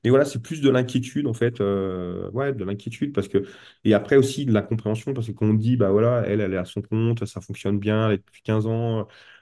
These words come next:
moi, je suis cadre, je gagne bien ma vie, j'ai une voiture de fonction, j'ai des tickets resto », enfin, toutes les conneries. Sur le papier, en fait, euh, des gens, euh, lambda, on va dire,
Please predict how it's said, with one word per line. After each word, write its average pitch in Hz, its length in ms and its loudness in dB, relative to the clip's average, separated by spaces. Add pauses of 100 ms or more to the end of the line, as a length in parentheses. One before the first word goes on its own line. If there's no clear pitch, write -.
moi, 107 400 2
je 101 60 -12
suis 107 200 -10
cadre, 117 720 0
je 98 60 -10
gagne 101 200 -6
bien 101 140 0
ma 107 140 0
vie, 101 240 -4
j'ai 110 80 -4
une 95 60 -4
voiture 95 240 -6
de - 60 -20
fonction, 95 340 -6
j'ai 95 120 -8
des 85 60 -12
tickets 85 180 -6
resto », 92 260 -6
enfin, 85 120 -8
toutes - 140 -18
les 92 80 -2
conneries. 110 240 -2 (200)
Sur - 220 2
le 143 100 6
papier, 170 320 4
en 156 80 2
fait, 175 220 -2 (720)
euh, 95 140 -4
des 104 160 4
gens, 113 360 2
euh, 104 40 6
lambda, 117 400 4
on 175 60 0
va 113 120 2
dire, 175 200 -4